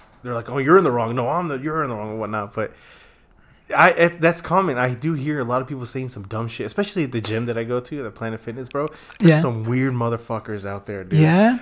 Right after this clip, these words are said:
Speaker 1: That just are openly able to walk around society, dude. <laughs> Like, well, dude, for example, I saw this guy when I was just doing my little fucking treadmill shit, and I saw this guy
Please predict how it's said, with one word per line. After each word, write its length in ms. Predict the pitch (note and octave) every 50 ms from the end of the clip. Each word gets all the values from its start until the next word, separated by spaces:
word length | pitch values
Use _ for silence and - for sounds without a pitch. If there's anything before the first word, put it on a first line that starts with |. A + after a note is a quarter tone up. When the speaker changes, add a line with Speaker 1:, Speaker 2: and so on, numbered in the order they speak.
| - -
Speaker 1:
That 240 | - B2+ C3 C3+ C#3+
just 160 | C3 C3+ B2+
are 200 | C3 B2+ B2+ C3+ -
openly 560 | D3 D3 C#3+ D3 D#3 D3 D3 D3+ C#3+ D3 D3 - - - - - - -
able 240 | D3 C3 C3 C#3+ C#3
to 160 | C#3 - C3+
walk 400 | C3+ B2+ C#3 D3+ C3 C3+ C3+ C3+
around 280 | D3 C3 C3 C3+ C3+ C3
society, 580 | - C3 B2+ - - B2 A#2+ B2+ B2 A#2 A2+ A2
dude. 260 | A2+ B2+ C#3 D3 - -
<laughs> 60 | - - A5+ B5 C6 C6+
Like, 240 | - - - D#4 C#4+ - - - - - - - -
well, 140 | - C#3 D3+
dude, 300 | C3 E3 F3+ C#3+ - - - - - - - -
for 140 | - - D3
example, 440 | C#3 A#2+ C3 C#3+ C#3+ C#3 D3 C#3+ C#3
I 80 | B2+ B2+
saw 160 | - - C3
this 160 | B2+ B2 A2
guy 200 | - - A2+ A#2
when 160 | A#2+ B2 C3 A2
I 60 | B2
was 140 | C3 C3 C3
just 160 | B2+ A#2 -
doing 220 | C3+ C3 B2+ A#2+
my 100 | A2+ A2+
little 460 | A2 A2+ A#2 A2+ A2 A2 G#2+ A2 B2
fucking 600 | - - B2+ A2 G#2+ - A2 G2+ G2 G2 G2 G#2 G2+
treadmill 400 | - - A#2+ A#2 A#2+ A#2+ A#2+ A#2
shit, 360 | A#2 - - C3 C3 C3 -
and 100 | C#3 A#2+
I 60 | A2+
saw 180 | A2+ - B2 B2+
this 160 | B2 A#2 A2
guy 260 | A2+ A#2+ A2+ A2+ A2+